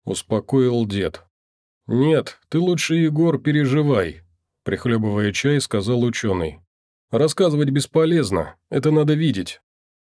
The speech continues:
«Вот елки-палки», взмахнул руками сталкер и сокрушенно покачал головой. «Ну давайте хоть чайку попьем, ну надо же». И сталкер еще раз сокрушенно покачал головой.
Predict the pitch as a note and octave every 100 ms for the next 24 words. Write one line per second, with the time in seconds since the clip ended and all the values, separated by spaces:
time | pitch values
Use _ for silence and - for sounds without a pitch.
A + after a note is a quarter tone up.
0 | _ F#2 G2+ E3+ C3+ A#2 D#3 C3 A2 B2+
1 | A2+ - B2 G#2+ F#2+ F#2+ D#2+ - _ _
2 | F2+ E2+ G2 A2+ A2 C3 A#2 A#2 A#2 B2
3 | A#2+ A#2 - D#3 D3+ C#3+ C#3+ - D#3+ D3+
4 | D3+ C#3+ C3 A2+ C#3 C#3 C3 C3 B2 A2+
5 | A#2 - B2 A#2 G2+ A2 A2 G#2+ F#2 E2+
6 | - _ _ _ _ _ _ C3 D#3+ F#3+
7 | F3+ D#3 - D#3+ - F3 D#3 E3 D#3 C3
8 | B2 A2+ G2+ F2 - - _ F#2+ G#2+ C#3+
9 | C3 A2+ F#2 E2 - _ _ _ - F#2
10 | - E3 D#3+ C#3+ A#2+ A2 - D#3 C#3+ B2+
11 | - A#2 A2 G#2 - B2+ B2 A#2 - F#2+
12 | G2 - G#2 G2+ F#2 F#2+ F#2+ F2+ E2+ D2+
13 | C#2+